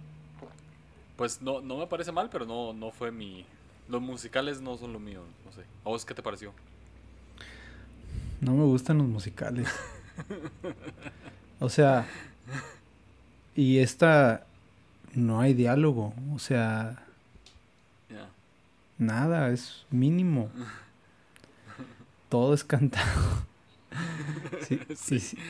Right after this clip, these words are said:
Speaker 2: sí, es, es desesperante.
Speaker 1: Sí, y es larga,
Speaker 2: Ujú.
Speaker 1: además. Pero se entiende el mensaje, ¿no?
Speaker 2: Sí.
Speaker 1: Creo que eso es lo que,
Speaker 2: Sí,
Speaker 1: sí.
Speaker 2: o sea, el mensaje,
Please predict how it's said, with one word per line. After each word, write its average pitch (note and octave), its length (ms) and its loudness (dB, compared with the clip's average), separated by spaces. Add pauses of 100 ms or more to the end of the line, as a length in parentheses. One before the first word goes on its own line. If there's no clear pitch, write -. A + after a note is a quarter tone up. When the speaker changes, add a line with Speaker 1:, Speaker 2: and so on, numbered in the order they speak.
Speaker 2:
sí, - 220 0
es, - 440 -4 (1000)
es A#2+ 180 2
desesperante. A2+ 800 -4 (880)
Speaker 1:
Sí, G#2 240 -12 (380)
y A#2 80 -2
es A#2 80 0
larga, A#2+ 500 0 (840)
Speaker 2:
Ujú. A#2+ 200 4
Speaker 1:
además. G2+ 460 -6 (1040)
Pero C3+ 140 4
se B2 80 -6
entiende C#3 260 -8
el C#3+ 60 -8
mensaje, A#2+ 360 -6
¿no? G#2+ 140 -12 (1080)
Speaker 2:
Sí. - 180 2
Speaker 1:
Creo E3 200 6
que A2 80 0
eso A#2+ 120 -8
es A2+ 80 -8
lo A2 120 -8
que, - 60 -20 (760)
Speaker 2:
Sí, - 60 -12
Speaker 1:
sí. E3 120 6
Speaker 2:
o D#3+ 80 10
sea, D3 100 12
el C3+ 60 10
mensaje, C3+ 1000 6